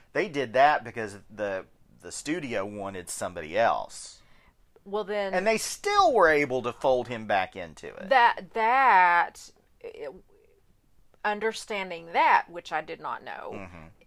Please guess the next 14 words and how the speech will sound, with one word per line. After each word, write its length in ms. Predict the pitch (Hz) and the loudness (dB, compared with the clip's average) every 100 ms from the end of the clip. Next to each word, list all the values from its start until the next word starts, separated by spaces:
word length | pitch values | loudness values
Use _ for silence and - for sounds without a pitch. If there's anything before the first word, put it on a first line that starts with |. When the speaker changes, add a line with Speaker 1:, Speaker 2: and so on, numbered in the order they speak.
| _ - | _ -10
Speaker 2:
is 240 | 196 190 | -8 -8
particularly 1120 | - 196 - - - 277 _ 170 139 135 120 | -14 -16 -14 -18 -16 -18 _ -12 -12 -14 -14
masterful, 800 | 147 151 160 - - - - 117 | -12 -6 -6 -6 -16 -20 -14 -14
how 240 | - 180 | -10 -10
they 180 | 165 170 160 165 | -8 -12 -14 -18
worked 580 | 170 170 180 - - - 156 | -8 -4 -4 -6 -18 -20 -12
that 260 | 165 151 - | -6 -6 -6
in 260 | 175 180 | -14 -14
so 180 | 185 160 | -14 -14
seamlessly 960 | - - 175 202 117 120 - - 69 78 | -14 -14 -12 -10 -10 -12 -16 -20 -18 -12
and 120 | 175 | -8
Speaker 1:
Yeah. 100 | 185 | -6
Speaker 2:
made 300 | 170 165 170 | -6 -8 -10
that 360 | 156 151 151 | -8 -6 -6